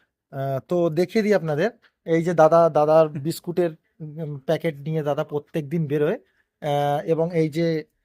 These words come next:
এই দাদাকে দেখে এই যে দেখুন, কুকুরগুলো সবই চলে এসেছে এখানে। এরা, এরা তো বোঝে, এরা মানুষ, মানুষকে চেনে। মানুষ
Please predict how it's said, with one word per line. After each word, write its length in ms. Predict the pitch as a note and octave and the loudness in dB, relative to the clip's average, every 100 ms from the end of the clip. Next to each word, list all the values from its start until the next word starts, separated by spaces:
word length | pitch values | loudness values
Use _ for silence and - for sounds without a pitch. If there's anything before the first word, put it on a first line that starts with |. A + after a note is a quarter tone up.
| - | -8
এই 180 | E3+ | -6
দাদাকে 360 | D3+ D#3 D#3+ E3 | 2 4 4 0
দেখে 220 | D3+ D#3+ | -2 -2
এই 80 | D#3 | -2
যে 120 | D3+ | 0
দেখুন, 300 | C#3+ D3 G3+ A#3 _ _ _ _ - | 0 -2 -8 -10 _ _ _ _ -12
কুকুরগুলো 420 | D3+ D#3+ D#3+ D#3+ | -6 -6 -4 -6
সবই 340 | D#3 E3 F3+ | -2 -2 -4
চলে 280 | F3 E3 C3+ | -4 -2 -2
এসেছে 320 | B2 C#3 C3 | -4 -8 -10
এখানে। 240 | A#2+ B2 A#2+ _ | -10 -12 -14 _
এরা, 180 | B2+ A2+ _ _ _ _ _ | -10 -10 _ _ _ _ _
এরা 160 | D#3 E3 | 0 0
তো 120 | F#3 | 0
বোঝে, 420 | C#3 D#3 A3 F3+ - _ _ - | 0 0 0 -2 -6 _ _ -6
এরা 140 | D#3+ | -4
মানুষ, 480 | D3+ D3 E3+ - - _ - | -2 -4 -6 -10 -20 _ -6
মানুষকে 380 | C#3+ F#3 - G#3+ | -2 -2 -2 -4
চেনে। 400 | - F3 D#3 G#2+ _ _ _ - | -2 -4 -4 -8 _ _ _ -8
মানুষ 720 | C#3+ D3 E3+ F#3 G3+ - - | -2 0 0 0 -4 -6 -18